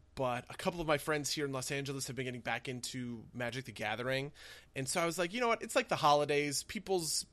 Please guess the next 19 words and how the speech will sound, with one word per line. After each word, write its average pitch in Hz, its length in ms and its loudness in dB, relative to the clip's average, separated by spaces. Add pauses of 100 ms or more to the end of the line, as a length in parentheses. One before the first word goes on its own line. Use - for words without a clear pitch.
birthdays 139 760 2
are, 135 60 2
like, 131 160 2
coming 131 220 0
up 123 160 -2
soon. 127 400 0
They're, 123 100 -2
like, 120 260 -6
they're, 127 180 -4
like, 123 180 -4
around 113 680 -4
now." 107 560 -2 (400)
Um, 131 420 4
and 151 120 -2
so 170 140 2
I 151 80 4
got 156 340 4
some 147 180 -4
folks - 640 -2